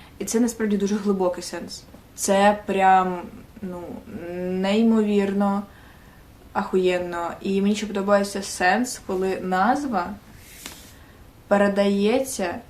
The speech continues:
в сюжеті книжки. Так було в Does It Hurt від H G Carlton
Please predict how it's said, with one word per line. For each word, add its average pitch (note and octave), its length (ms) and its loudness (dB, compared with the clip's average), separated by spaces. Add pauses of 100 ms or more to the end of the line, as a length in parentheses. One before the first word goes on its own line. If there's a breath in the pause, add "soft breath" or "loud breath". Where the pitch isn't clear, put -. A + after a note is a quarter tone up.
(360)
в - 60 -12
сюжеті G#3 540 -2
книжки. G#3 680 -4
Так G3 140 -6
було F#3+ 200 0
в F#3+ 60 -6
Does F#3 160 2
It - 240 -6
Hurt D4+ 240 2 (200)
від G3+ 100 -4
H G#3+ 60 2
G G#3 360 -2
Carlton G3+ 480 0